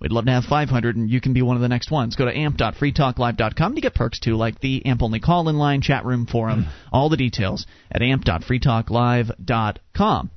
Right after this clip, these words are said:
So, continuing briefly with a little bit more secession talk and then getting to, uh, some phone calls here. And I still want to hear from somebody that has a persuasive case in favor of the federal government. Would love to hear from you if you've got it.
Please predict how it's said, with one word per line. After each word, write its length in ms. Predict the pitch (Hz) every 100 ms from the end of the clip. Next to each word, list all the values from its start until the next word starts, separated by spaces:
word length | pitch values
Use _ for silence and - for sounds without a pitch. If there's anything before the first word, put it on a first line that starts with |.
| -
So, 240 | - 170
continuing 420 | 120 131 196 185 151
briefly 380 | 156 160 170
with 260 | 143 139 120
a 100 | 120
little 200 | 120 160
bit 100 | 151
more 180 | 156 147
secession 480 | - 131 160 139 147
talk 240 | 151 143
and 80 | 131
then 120 | 127
getting 200 | 127 120
to, 260 | - 123 113
uh, 120 | 110
some 200 | 107 113
phone 180 | 131 123
calls 220 | 120 113
here. 180 | 120 - - _ _ _ _ -
And 120 | 165
I 60 | 151
still 220 | - 254
want 100 | 220
to 60 | 160
hear 100 | 180
from 160 | 147
somebody 460 | 120 208 214 123 120 - - -
that 120 | 160
has 240 | 156 180 156
a 220 | 143 123 - -
persuasive 640 | 175 - 294 - 190 -
case 480 | - 233 143 - - 156
in 160 | 160 127
favor 480 | - 339 294 139
of 100 | 110
the 80 | 110
federal 340 | 135 165 147 143
government. 420 | 202 220 - - - _ _ _ _
Would 100 | 226
love 140 | 311
to 80 | 269
hear 160 | 226 349
from 200 | 165 139
you 100 | 196
if 100 | 139
you've 100 | 131
got 220 | 196 262
it. 160 | 143